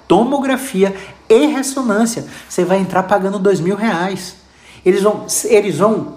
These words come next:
dizer que você precisa de contraste. Você vai pagar dois mil e quinhentos reais.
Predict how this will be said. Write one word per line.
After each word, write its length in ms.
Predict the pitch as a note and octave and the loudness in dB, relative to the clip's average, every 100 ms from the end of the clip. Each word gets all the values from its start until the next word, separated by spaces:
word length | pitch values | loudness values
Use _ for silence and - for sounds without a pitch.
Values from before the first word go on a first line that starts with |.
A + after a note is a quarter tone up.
| - | -12
dizer 380 | D#3 F#3+ D#3 F#3+ | -4 0 2 0
que 100 | F#3 | -2
você 340 | D3+ D#3 G#3 | -4 -2 -2
precisa 360 | F#3 F3+ G3 G3 | 0 -2 0 -2
de 100 | F#3+ | -2
contraste. 880 | A3 A3+ - G#3 A3 A3+ - G#2 - - - | -4 -6 -4 -4 -4 -4 -8 -12 -14 -20 -4
Você 120 | E3+ | 0
vai 140 | F3 | 0
pagar 260 | F3+ F#3+ G3 | 2 0 4
dois 200 | F#3+ F3 | 2 2
mil 120 | A3 | -2
e 20 | |
quinhentos 280 | - G#3 - | -2 -6 -6
reais. 640 | G3+ F#3+ E3 F#3+ F3+ - | -6 -2 -2 -2 -6 -14